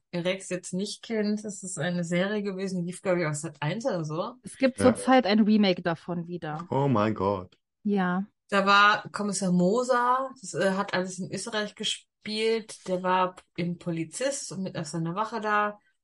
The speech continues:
Speaker 1: und die haben Mordfälle gelöst und der Hund hat halt immer eine bestimmte Schlüsselrolle gespielt, hat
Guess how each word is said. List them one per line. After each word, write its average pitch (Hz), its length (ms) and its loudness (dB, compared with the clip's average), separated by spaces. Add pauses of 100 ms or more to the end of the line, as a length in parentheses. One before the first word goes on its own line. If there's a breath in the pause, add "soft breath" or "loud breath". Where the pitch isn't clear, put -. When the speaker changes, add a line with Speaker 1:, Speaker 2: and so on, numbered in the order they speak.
(100)
Speaker 1:
und 175 240 -4
die 165 140 -4
haben 170 360 -2
Mordfälle 160 480 -6
gelöst 156 420 -6
und 147 100 0
der 143 100 2
Hund 170 260 -2
hat 160 200 -6
halt 156 180 -8
immer 156 300 -4
eine 147 220 0
bestimmte 147 480 -8
Schlüsselrolle 160 600 -6
gespielt, 165 1000 -2
hat 151 240 -8